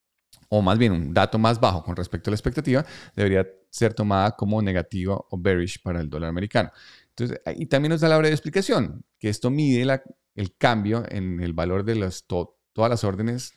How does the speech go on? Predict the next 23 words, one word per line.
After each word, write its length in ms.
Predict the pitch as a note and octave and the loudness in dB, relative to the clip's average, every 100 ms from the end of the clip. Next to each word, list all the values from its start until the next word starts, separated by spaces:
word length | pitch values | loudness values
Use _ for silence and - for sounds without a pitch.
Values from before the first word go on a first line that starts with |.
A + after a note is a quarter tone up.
| - | -14
de 180 | F#2+ | -6
los 220 | G#2 A2 G#2 | -4 -4 -4
bienes 220 | F#2+ F#2+ | -4 -4
de 60 | |
consumo 500 | G#2+ F#2 F2+ F#2 G2 - _ _ _ | -6 -6 -6 -6 -8 -10 _ _ _
manufacturados 1040 | - G2 F#2 - F2+ - F2+ F2 F2 G2 _ | -12 -8 -8 -6 -8 -6 -2 0 0 -4 _
durables, 560 | - A2+ - - - _ _ _ _ _ | -6 -4 -4 -10 -20 _ _ _ _ _
excluyendo 580 | G#2+ - G2 F#2 F#2 F#2 | -16 -12 -6 -4 -4 -4
transporte. 760 | - - - D3+ C#3 D3 D#3+ - - - - - _ _ _ _ _ _ - | -8 -10 -2 -2 -2 -8 -8 -12 -20 -20 -20 -20 _ _ _ _ _ _ -20
Bueno, 180 | - _ A2 | -20 _ -20
y 40 | |
aquí 200 | F2 - | -18 -8
nos 160 | F2+ F2+ | -6 -4
dice 560 | F2+ F2 F2 - - _ | -4 -4 -4 -6 -16 _
exactamente 680 | - D#2+ D#2 D#2 E2+ D#2+ - | -14 -8 -8 -6 -6 -6 -8
qué 100 | F2+ | -6
es 60 | |
lo 80 | E2+ | -6
que 80 | E2 | -8
está 140 | - | -10
haciendo. 280 | - - - - _ _ _ _ _ _ _ _ | -10 -10 -14 -20 _ _ _ _ _ _ _ _
Hay 280 | A2+ D3+ - | 0 0 -2
veces 640 | - D#3 D#3+ A2+ G2 G2+ | -6 2 4 6 2 -4